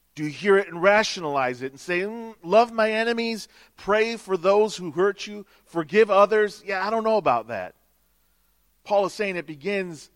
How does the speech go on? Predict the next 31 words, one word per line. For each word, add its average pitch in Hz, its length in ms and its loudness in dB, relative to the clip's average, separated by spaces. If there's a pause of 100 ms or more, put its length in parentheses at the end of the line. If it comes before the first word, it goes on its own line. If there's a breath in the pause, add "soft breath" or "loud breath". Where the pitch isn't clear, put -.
(300)
by 151 160 -4
coming 160 400 -12 (100)
under 156 460 -2
what 143 200 -6
God's 151 300 0
word 147 280 0
has 131 220 -10
been 131 120 -18
saying. 135 420 -10 (340 soft breath)
And 151 140 -6
it's - 140 -6
an 165 160 -8
attitude 185 480 0
of 147 100 -2
the 147 60 -6
heart. 139 420 0 (1120)
You 156 300 -10
gotta 202 240 0
get 165 320 0
this 151 180 -4
part 147 320 -2
here, 156 240 -4
that 131 140 -4
obedience 147 880 -6
is 143 160 -8
an 143 180 -14
attitude 156 760 -6 (680)
before 202 460 2
it's - 120 -10
an 151 80 -10
action. 98 540 -8